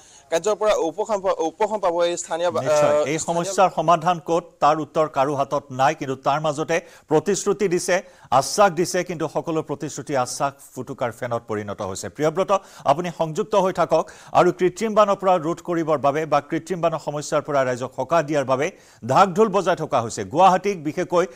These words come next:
Speaker 2: ফ্লাড ফ্ৰী কৰাৰ বাবে যৎপৰোনাস্তি চেষ্টা কৰিছে ৰাজ্য চৰকাৰে। ফ্লাড ফ্ৰী কৰাৰ বাবে শিলশাকুত উচ্ছেদো কৰিলে ৰাজ্য চৰকাৰে। বিশেষকৈ অনিল নগৰ, নবীন নগৰত সৃষ্টি হোৱা কৃত্ৰিম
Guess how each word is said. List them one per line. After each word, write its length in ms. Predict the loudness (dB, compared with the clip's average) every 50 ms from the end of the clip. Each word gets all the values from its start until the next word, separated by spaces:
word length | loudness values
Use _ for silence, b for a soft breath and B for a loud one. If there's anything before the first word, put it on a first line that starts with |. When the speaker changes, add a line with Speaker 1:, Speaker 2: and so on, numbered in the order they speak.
| B B B
Speaker 2:
ফ্লাড 320 | _ 0 4 6 6 6 6 2
ফ্ৰী 200 | -4 -6 -4 -2
কৰাৰ 240 | 2 4 4 4
বাবে 220 | 4 2 -2 -2 -6
যৎপৰোনাস্তি 800 | -4 -2 -2 -2 -2 -4 -6 -6 -4 -4 -4 -4 -4 -6 -8 -8
চেষ্টা 420 | -6 -6 -8 -8 -4 -2 -2 -2
কৰিছে 480 | -2 -4 -6 -6 -6 -4 -4 -4 -4 -2
ৰাজ্য 340 | -2 -2 -2 -2 -4 -6 -6
চৰকাৰে। 460 | -4 -2 -4 -2 -2 -2 -4 -4 -4 B B B B _
ফ্লাড 260 | 2 4 4 4 4 2
ফ্ৰী 180 | -2 -6 -4
কৰাৰ 280 | -2 0 2 4 4 4
বাবে 300 | 4 2 0 0 -2 -4 -4
শিলশাকুত 560 | -4 -4 -4 -2 -2 -2 -2 0 -2 -2 -2 B B B B B
উচ্ছেদো 500 | -2 -2 -2 -2 -2 -2 0 2 2 0
কৰিলে 420 | 0 2 0 2 2 2 0 0 -2 -8 _ 0
ৰাজ্য 360 | 2 2 2 2 0 -4 -6
চৰকাৰে। 420 | -4 -4 -4 -4 -2 -4 -6 -6 -8
বিশেষকৈ 500 | -10 -10 -6 -4 -4 -2 0 2 2 2 0 B B B B
অনিল 320 | 0 0 2 2 0 0 0 0
নগৰ, 220 | 2 4 2 2 2 B B B B -6 -2 -2
নবীন 220 | 0 0 0 0 0
নগৰত 300 | -2 -2 0 0 0 -2 -2 -4
সৃষ্টি 240 | -6 -6 -2 -2 0 2
হোৱা 100 | 0 0 0 -4
কৃত্ৰিম 320 | -6 -6 -4 -6 -8 -6